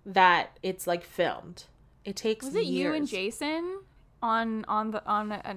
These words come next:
Speaker 2: recent episode of You Should Check Out that were talking about the Avatar movies? That
Speaker 1: <laughs>
Speaker 2: one of the, one of those
Speaker 1: Yeah.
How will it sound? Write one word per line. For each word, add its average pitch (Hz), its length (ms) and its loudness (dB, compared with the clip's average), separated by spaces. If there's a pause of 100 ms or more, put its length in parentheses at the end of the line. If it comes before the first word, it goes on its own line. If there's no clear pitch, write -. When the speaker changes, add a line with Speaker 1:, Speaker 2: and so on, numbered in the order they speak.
(160)
Speaker 2:
recent 208 260 -6
episode 220 300 -6
of 214 100 -4
You 208 60 -10
Should 208 200 -10
Check 208 260 -6
Out 190 180 -4
that 214 120 -2
were 190 60 -2
talking 208 360 -6
about 196 340 -4
the - 80 -4
Avatar 240 400 -2
movies? 302 580 -2 (220)
That 233 180 6
Speaker 1:
<laughs> - 0 -
Speaker 2:
one 269 280 12
of 233 180 0
the, 208 320 6 (280)
one 226 220 8
of 240 140 8
those 254 240 10
Speaker 1:
Yeah. - 140 -4